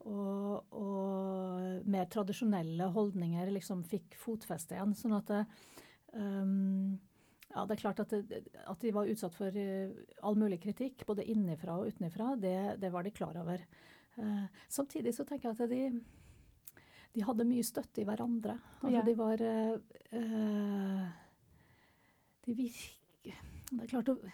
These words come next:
Speaker 1: er vanskelig å vite hvordan hver enkelt tenkte om seg selv og sin egen, liksom, funksjon og sånn, men mitt inntrykk er at de hadde egentlig ganske god selvtillit.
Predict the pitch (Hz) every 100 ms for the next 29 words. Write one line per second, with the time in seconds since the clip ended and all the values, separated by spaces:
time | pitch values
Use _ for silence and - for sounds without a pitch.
0 | - 208 254 233 - 214 240 240 220 -
1 | 226 226 226 226 220 226 214 214 214 196
2 | 196 - 254 226 - 208 185 220 214 -
3 | 208 208 220 220 208 202 202 - 233 214
4 | 214 185 185 185 208 185 175 214 220 190
5 | 190 220 254 233 233 - _ _ _ _
6 | _ _ - - - - 294 233 - -
7 | - - _ _ _ _ _ _ 269 240
8 | 240 - 302 240 208 208 226 214 190 175
9 | 190 208 202 202 - - 208 226 247 233
10 | 214 185 190 208 - 214 214